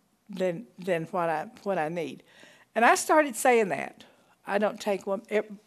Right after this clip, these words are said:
every time I eat, "I don't take one more bite than what this body needs." Well, it's taken a while with me saying that, but it finally became a reality.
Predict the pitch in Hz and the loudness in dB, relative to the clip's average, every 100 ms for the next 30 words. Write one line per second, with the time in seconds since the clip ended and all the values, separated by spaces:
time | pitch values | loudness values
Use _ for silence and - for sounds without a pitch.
0 | _ - - - 233 277 254 254 254 - | _ -20 -10 -6 -2 0 2 0 -2 -6
1 | - _ _ _ _ _ _ _ - 196 | -14 _ _ _ _ _ _ _ -4 0
2 | 208 - - 220 214 220 226 240 240 233 | 0 -2 -6 -6 -4 -2 0 -2 0 0
3 | 196 - 170 175 175 165 185 165 165 170 | 0 -2 -8 -8 -8 -8 -4 -4 -4 -6
4 | 156 151 - - _ _ _ _ _ _ | -8 -10 -16 -18 _ _ _ _ _ _
5 | _ _ _ _ _ _ _ _ _ _ | _ _ _ _ _ _ _ _ _ _
6 | _ 220 - 240 233 - - 285 320 226 | _ 2 2 0 -2 -6 -2 0 0 -2
7 | 180 - - - 233 254 180 - 143 _ | -2 -4 -12 -2 0 2 0 -6 -14 _
8 | 196 202 190 - - 262 262 165 107 - | -12 -8 -8 -4 -2 0 0 -4 -8 -10
9 | - _ _ _ _ - 202 - - 269 | -14 _ _ _ _ -2 -2 -2 -4 -2
10 | 294 254 175 170 202 202 214 196 165 170 | -2 -2 -4 -6 -10 -10 -6 -8 -4 -4
11 | 180 247 165 - 175 | -2 -4 -12 -16 -18